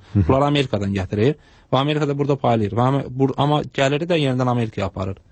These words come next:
Speaker 2: Sadəcə, ə, sadəcə City Group və ya xarici bank üçün önəmli odur ki, onun verdiyi kredit geri qaytar-, qayıtsın.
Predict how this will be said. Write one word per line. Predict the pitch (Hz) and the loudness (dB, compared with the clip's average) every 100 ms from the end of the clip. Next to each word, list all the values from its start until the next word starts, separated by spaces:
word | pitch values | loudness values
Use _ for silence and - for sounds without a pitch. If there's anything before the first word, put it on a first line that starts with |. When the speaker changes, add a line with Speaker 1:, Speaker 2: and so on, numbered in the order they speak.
| - _ _ _ - | -20 _ _ _ -2
Speaker 2:
Sadəcə, | 139 139 151 147 | 0 2 2 2
ə, | 127 127 123 - | 2 0 0 0
sadəcə | 160 160 151 | -2 0 -2
City | - 143 | 0 0
Group | 147 151 139 | 2 2 2
və | 131 | 2
ya | 127 - - | 2 -2 -4
xarici | 127 131 139 | -2 0 0
bank | 135 131 117 | 0 -2 -4
üçün | - 110 - | -4 -4 0
önəmli | 120 120 131 | 0 2 2
odur | 120 113 | 0 2
ki, | 135 151 - - _ | 0 0 -6 -20 _
onun | 139 165 | 0 2
verdiyi | 151 139 139 131 | 2 2 0 0
kredit | 131 131 | 0 0
geri | 123 113 | -2 0
qaytar-, | 98 90 95 87 - | -2 -2 -6 -10 -4
qayıtsın. | - 101 95 104 | 0 0 0 -4